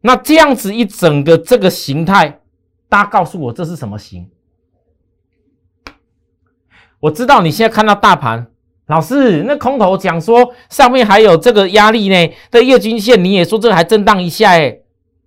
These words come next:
啊，这大盘有没有可能之后又不行了？啊，各位，我要告诉你，你光看大盘，你不知道什么叫领先的讯号，但是你注意看半导体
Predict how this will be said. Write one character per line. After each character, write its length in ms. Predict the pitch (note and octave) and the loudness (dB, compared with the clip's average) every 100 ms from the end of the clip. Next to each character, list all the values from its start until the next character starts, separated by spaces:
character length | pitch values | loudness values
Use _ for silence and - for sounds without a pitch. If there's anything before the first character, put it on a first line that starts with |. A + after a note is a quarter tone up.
| _ _ _ _ _ _ _ | _ _ _ _ _ _ _
啊， 120 | A3 | -4
这 80 | A3+ | -4
大 160 | A#3+ A#3 | 0 0
盘 180 | E3+ E3 | 0 -4
有 80 | |
没 60 | D#3+ | -4
有 80 | A3 | -4
可 160 | F#3+ | -6
能 420 | C3 C3+ D3 D#3+ D#3+ | -8 -8 -10 -12 -16
之 160 | G3+ G#3 | -6 -2
后 80 | |
又 80 | G#3 | -2
不 100 | G#3 | -4
行 280 | F#3+ - G2 | -10 -12 -14
了？ 200 | G2+ G2 _ _ _ _ _ | -14 -18 _ _ _ _ _
啊， 340 | - D#3 G#2 - _ _ _ _ _ _ _ _ _ _ | -2 -2 -2 -6 _ _ _ _ _ _ _ _ _ _
各 140 | C#3+ D3 | -6 -6
位， 80 | |
我 80 | A#2+ | -4
要 60 | A2+ | -8
告 120 | A#2+ | -10
诉 180 | G#2+ A2 | -16 -16
你， 200 | F2+ E2 _ _ _ _ _ _ | -18 -20 _ _ _ _ _ _
你 160 | - C3 | -12 -12
光 320 | C3 - F3+ | -10 -6 -6
看 160 | F3 F3 | -6 -8
大 160 | E3+ C3 | -8 -8
盘， 320 | G#2 F2+ F#2 _ _ | -10 -20 -20 _ _
你 280 | D3+ A#2 A2 - | -14 -12 -12 -14
不 120 | - D3+ | -14 -14
知 160 | C#3+ | -12
道 200 | C#3+ C3+ | -8 -8
什 180 | G#2 - | -8 -16
么 100 | G2 | -14
叫 140 | C3 | -12
领 140 | G#2 E2 | -12 -14
先 160 | A2 | -16
的 80 | F#2+ | -16
讯 240 | F2+ G#2 F#2 | -16 -18 -18
号， 220 | F#2+ _ _ _ _ _ - | -20 _ _ _ _ _ -6
但 160 | F#3 | -6
是 100 | F3 | -6
你 200 | F3 A#2+ | -12 -16
注 180 | - D#3+ | -14 -14
意 60 | D#3 | -12
看 200 | D#3 C3+ | -14 -12
半 160 | C3 | -12
导 160 | A#2 A2 | -10 -14
体 280 | - E2 | -16 -20